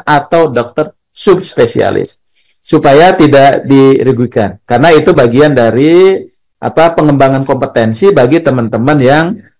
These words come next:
sekolah dokter spesialis. Karena dokter spesialis itu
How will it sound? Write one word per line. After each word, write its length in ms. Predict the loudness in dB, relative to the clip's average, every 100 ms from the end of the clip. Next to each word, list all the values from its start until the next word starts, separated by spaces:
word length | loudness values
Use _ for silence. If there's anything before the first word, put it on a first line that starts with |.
| _
sekolah 480 | _ -6 0 0 2
dokter 400 | 0 -2 -4 -6
spesialis. 720 | -6 -2 0 2 2 0 -8 _ _
Karena 320 | -4 -2 0
dokter 240 | 0 -2 -6
spesialis 640 | -4 -6 0 0 0 -2
itu 480 | -6 -2 2 2